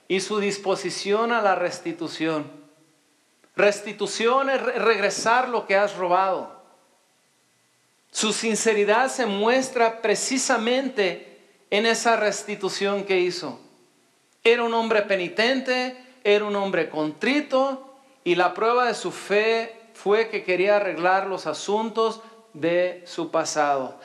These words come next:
Algunos piensan que pueden venir a Jesús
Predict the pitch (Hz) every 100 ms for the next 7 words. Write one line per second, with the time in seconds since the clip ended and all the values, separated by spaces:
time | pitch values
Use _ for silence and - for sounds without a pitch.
0 | - 185 180 285 302 - 254 262 262 226
1 | 202 214 233 208 202 220 196 170 160 247
2 | 294 190 - -